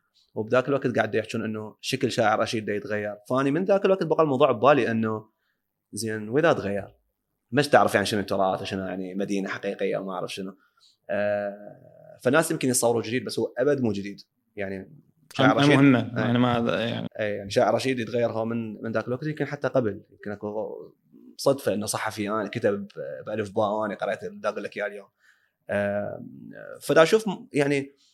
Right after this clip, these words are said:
Speaker 1: مقاومته هو أشبه بال-، يعني مقاومة أي شيء حديث.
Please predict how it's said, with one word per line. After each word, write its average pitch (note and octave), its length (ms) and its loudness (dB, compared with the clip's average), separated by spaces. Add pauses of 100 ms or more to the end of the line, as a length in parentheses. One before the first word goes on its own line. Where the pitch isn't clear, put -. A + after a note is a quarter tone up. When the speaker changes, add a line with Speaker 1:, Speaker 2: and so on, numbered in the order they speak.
(300)
Speaker 1:
مقاومته F#3+ 540 4
هو E3+ 200 8
أشبه D#3+ 360 2
بال-، A#2 640 -6 (720)
يعني G#2 160 -14
مقاومة C3 360 2
أي C#3 160 6
شيء G#2+ 400 -4
حديث. G#2+ 440 -4